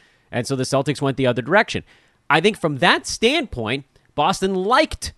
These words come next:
what happened yesterday. What they didn't like was eighteen turnovers, missing a ton of free throws,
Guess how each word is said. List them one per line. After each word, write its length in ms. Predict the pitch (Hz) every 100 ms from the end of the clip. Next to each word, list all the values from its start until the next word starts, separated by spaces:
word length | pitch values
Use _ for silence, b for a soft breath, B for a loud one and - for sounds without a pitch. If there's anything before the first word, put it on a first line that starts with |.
| _ -
what 180 | 151
happened 380 | 131 110 - 107
yesterday. 520 | 101 90 - 107 82
What 180 | 85 107
they 100 | 123
didn't 200 | 156 277
like 260 | 175 135 127
was 240 | 120 120 -
eighteen 680 | 190 - _ - 196 180 151
turnovers, 840 | 165 156 104 95 92 104 131 - _ _ _ _ _ _
missing 480 | 120 202 269 202 151
a 60 |
ton 500 | - - - 262 269
of 120 | 202 -
free 260 | 156 170
throws, 560 | - 101 82 95 -